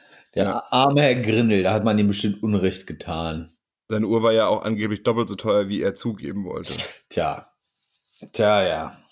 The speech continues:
Speaker 1: Was soll man dazu sagen? Also, weiß ich nicht. Das ist schon alles ein relativ korrupter Haufen, behaupte ich
Speaker 2: Ja.
Speaker 1: einfach mal.
Speaker 2: Ja, auf jeden Fall. Gibt's eigentlich schon einen Nachfolger?
Speaker 1: Pff, weiß ich nicht, irgendeine andere Vertrauensperson, Franz Beckenbauer oder so.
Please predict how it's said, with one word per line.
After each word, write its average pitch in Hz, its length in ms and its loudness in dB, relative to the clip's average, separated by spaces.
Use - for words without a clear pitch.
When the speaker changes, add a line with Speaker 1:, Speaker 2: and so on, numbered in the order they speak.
Speaker 1:
Was 101 200 -2
soll 101 140 2
man 98 160 0
dazu 87 340 -4
sagen? 78 480 -14
Also, 80 540 -12
weiß 82 280 -12
ich 78 40 -16
nicht. - 340 -20
Das 131 180 2
ist 175 200 0
schon 156 180 4
alles 135 340 2
ein 123 120 0
relativ 117 540 2
korrupter 101 600 2
Haufen, 85 340 -4
behaupte 80 380 -10
ich 90 80 -14
Speaker 2:
Ja. 110 200 -2
Speaker 1:
einfach 85 200 -8
mal. 85 320 -14
Speaker 2:
Ja, 104 320 -4
auf 92 160 -6
jeden 101 220 -2
Fall. 95 380 -2
Gibt's - 180 -8
eigentlich 135 160 2
schon 120 160 0
einen 107 80 2
Nachfolger? 170 680 0
Speaker 1:
Pff, - 240 -12
weiß 110 180 0
ich 175 60 2
nicht, 110 220 0
irgendeine 104 300 0
andere 139 260 2
Vertrauensperson, 98 800 -2
Franz 98 320 -6
Beckenbauer 104 680 2
oder 87 240 -4
so. 85 220 -12